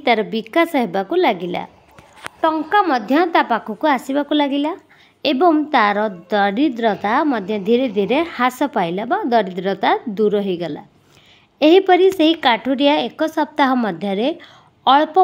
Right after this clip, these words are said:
ପଇସାବାଲା ହୋଇଗଲା ଏବଂ ଦରିଦ୍ରତାଠାରୁ ଧନୀ ଆଡ଼କୁ ଗତି କରିବାକୁ ଲାଗିଲା। ତାପରେ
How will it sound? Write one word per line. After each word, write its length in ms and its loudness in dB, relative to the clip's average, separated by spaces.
ପଇସାବାଲା 600 0
ହୋଇଗଲା 400 -4
ଏବଂ 360 4
ଦରିଦ୍ରତାଠାରୁ 1080 0
ଧନୀ 380 0
ଆଡ଼କୁ 320 2
ଗତି 340 -2
କରିବାକୁ 440 -2
ଲାଗିଲା। 440 -2
ତାପରେ 500 4